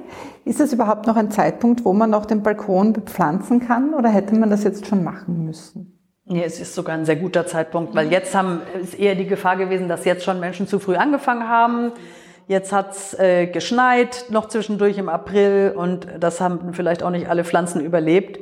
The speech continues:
Speaker 3: Mhm.
Speaker 2: Und an sich sagt man ja so nach dem Eisheiligen und ich glaub, die sind Mitte Mai.
Speaker 1: Mhm. Okay. Und würdest du sagen, wenn man jetzt ein ungeübter Gärtner oder Gärtnerin ist,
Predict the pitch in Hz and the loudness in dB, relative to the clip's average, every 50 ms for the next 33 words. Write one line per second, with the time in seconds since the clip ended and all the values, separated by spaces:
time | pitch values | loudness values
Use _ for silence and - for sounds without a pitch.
0 | - - 214 214 220 240 240 - - - - - 202 190 185 175 170 190 185 - | -14 -12 -12 -12 -10 -12 -14 -16 -18 -14 -8 -6 -6 -2 -2 0 0 0 0 0
1 | 190 180 - - 190 180 175 170 180 185 180 165 170 - - 156 160 170 - - | 0 -2 -2 -2 0 2 2 4 4 2 2 2 0 -2 -2 -4 -4 -6 -4 -2
2 | 202 185 180 190 208 202 214 220 226 226 226 - - 175 160 - - - 165 - | -2 -2 0 0 -2 -2 -2 -2 -4 -6 -6 -4 -4 -4 -4 -4 -4 -4 -4 -2
3 | - 180 175 175 170 - 190 190 - 185 180 175 165 160 170 180 196 214 247 - | -2 -2 -2 -2 -4 -4 -4 -4 -4 -2 -2 -2 -2 -4 -4 -6 -6 -6 -8 -10
4 | - - 220 214 214 233 254 247 - - - - - - - - - _ _ _ | -6 -4 -2 0 2 2 2 0 -2 -6 -12 -16 -18 -20 -20 -20 -20 _ _ _
5 | _ - - - _ _ _ - 208 208 202 214 240 247 233 - - - - - | _ -20 -20 -20 _ _ _ -8 -4 0 2 2 2 0 -2 -8 -10 -10 -10 -10
6 | - - - 226 208 220 233 247 247 247 247 240 - 220 180 170 202 226 214 214 | -8 -4 0 2 4 4 4 2 2 0 -2 0 0 0 2 2 2 0 0 2
7 | 202 208 208 202 196 202 - - - - 185 190 190 185 190 190 180 - - - | 2 4 4 4 2 0 -4 -10 -8 -6 -6 -4 -4 -4 -6 -6 -8 -10 -14 -18
8 | - - - - 233 262 294 302 277 247 226 196 - - 196 190 - - - 196 | -20 -10 -2 2 2 4 4 4 4 2 2 0 0 -2 -2 -4 -4 -6 -6 -6
9 | 185 - - 170 160 160 - - 185 180 185 180 170 - 160 160 160 175 175 175 | -6 -4 -4 -4 -4 -6 -6 -8 -8 -8 -6 -8 -8 -6 -6 -6 -6 -8 -10 -10
10 | 175 175 170 175 170 170 - - | -8 -8 -8 -8 -10 -12 -14 -20